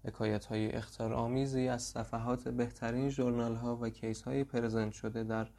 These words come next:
گراوند راوندز یا موrbidity and mortality conference.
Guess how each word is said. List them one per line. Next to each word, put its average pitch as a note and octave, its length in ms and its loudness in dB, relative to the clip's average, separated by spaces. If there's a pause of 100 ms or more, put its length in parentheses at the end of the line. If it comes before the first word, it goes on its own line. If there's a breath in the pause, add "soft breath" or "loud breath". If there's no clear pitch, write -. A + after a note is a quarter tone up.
(300 soft breath)
گراوند A2 500 4
راوندز C3 460 2
یا A2+ 160 0
موrbidity B2 800 0
and A2+ 220 0
mortality A2+ 600 -2 (160)
conference. - 460 -6